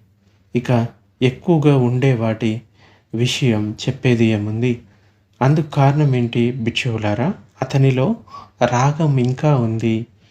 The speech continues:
తొలగించబడలేదు, ద్వేషం ఇంకా ఉండి తొలగించబడలేదు, మోహం ఇంకా ఉంది,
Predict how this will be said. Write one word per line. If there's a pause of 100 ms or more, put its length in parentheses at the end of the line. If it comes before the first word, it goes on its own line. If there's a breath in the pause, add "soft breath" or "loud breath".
(360 soft breath)
తొలగించబడలేదు, (160)
ద్వేషం
ఇంకా
ఉండి (640 soft breath)
తొలగించబడలేదు, (520)
మోహం
ఇంకా
ఉంది,